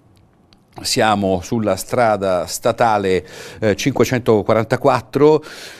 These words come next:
eh, di quattro morti e tre feriti, tutti stranieri, il bilancio del gravissimo incidente che si è verificato nei pressi di Borgo Tressanti. Siamo nel Cerignolano.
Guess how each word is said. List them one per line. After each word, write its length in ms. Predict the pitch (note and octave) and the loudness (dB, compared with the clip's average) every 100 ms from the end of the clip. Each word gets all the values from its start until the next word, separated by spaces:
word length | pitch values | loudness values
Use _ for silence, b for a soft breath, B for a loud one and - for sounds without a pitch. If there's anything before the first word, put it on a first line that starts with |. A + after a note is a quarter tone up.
| B | B
eh, 120 | G#2 | -4
di 100 | G2+ | 0
quattro 340 | G2+ B2 B2 A#2 | 2 2 2 2
morti 260 | A#2+ A2+ | 2 0
e 60 | A2 | -2
tre 160 | G#2+ | -2
feriti, 460 | G#2 A#2 A#2+ G#2+ G2+ - | -2 -2 -2 -2 -6 -8
tutti 240 | A#2 G#2+ | -8 -6
stranieri, 580 | - A2 A#2 A#2 G#2+ G#2 | -6 -2 0 0 0 -2
il 120 | G2 | -2
bilancio 500 | A2+ A2+ F#2 F2 G2 | 2 2 2 -4 -6
del 120 | F2+ | -4
gravissimo 540 | E2+ G2+ A#2 - G2+ G2 | -2 0 0 -2 -2 -2
incidente 600 | - G2+ F#2 E2 - D#2+ | -2 0 0 -2 -8 -8
che 100 | E2+ | -8
si 120 | F#2+ | -6
è 20 | |
verificato 560 | F2+ F#2 G2+ F2 D#2+ D#2+ | -6 -4 -2 -2 -2 -4
nei 220 | F#2+ G2+ | -4 -4
pressi 480 | F2+ E2 - - E2 | -4 -6 -8 -10 -6
di 100 | F2+ | 0
Borgo 460 | G2 F#2 F2+ F#2 | 2 2 0 -2
Tressanti. 880 | - F#2+ F2+ - F2 D#2+ D#2+ - E2 | -2 -6 -6 -2 -2 -2 -6 -12 -12
Siamo 320 | - F2 E2+ | -6 -6 -6
nel 240 | E2+ E2+ D#2+ | -6 -6 -6
Cerignolano. 720 | - F2 F2 G2+ G#2+ F2 | -6 -6 -2 2 2 0